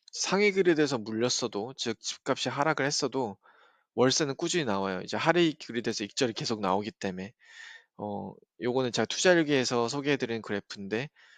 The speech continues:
보시면 사월부터 시작해서 지금 십일월까지, 어, 월마다 익절은 계속 어느 정도 계속 저 꾸준히 되고 있습니다. 어, 요렇게 작게나마 뭐 시드 대비 적게는 뭐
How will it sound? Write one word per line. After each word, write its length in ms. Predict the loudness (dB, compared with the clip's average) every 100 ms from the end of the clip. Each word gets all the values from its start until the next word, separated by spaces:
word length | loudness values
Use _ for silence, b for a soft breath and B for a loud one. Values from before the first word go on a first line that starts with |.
| _
보시면 400 | -2 0 2 2
사월부터 920 | 2 4 6 6 4 2 -4 -2 0
시작해서 420 | 0 -2 -4 -8 -8
지금 120 | -2
십일월까지, 800 | -2 2 0 0 -2 -2 -4 -6 b b b b _ _
어, 120 | -4
월마다 500 | 0 4 6 6 6
익절은 600 | 4 2 4 4 4 0 -8 _ _ _ _ _
계속 380 | 2 4 6 6
어느 160 | 4
정도 260 | 2 -2 0
계속 280 | 0 0 -2
저 120 | -8
꾸준히 400 | -6 -4 0 0
되고 220 | 2 0 0
있습니다. 440 | -4 -6 -10 -12 _ b b b b b _ _
어, 220 | -10 -6 -6
요렇게 480 | -6 -2 0 0 -4 _ _ _
작게나마 800 | -8 -6 0 4 4 4 0 -4 -12
뭐 240 | -12 -8 -2
시드 300 | 0 4 6
대비 440 | 6 4 2 -2 B B B B
적게는 560 | -6 -6 2 4 4 0
뭐 400 | 0 -2 -2 -6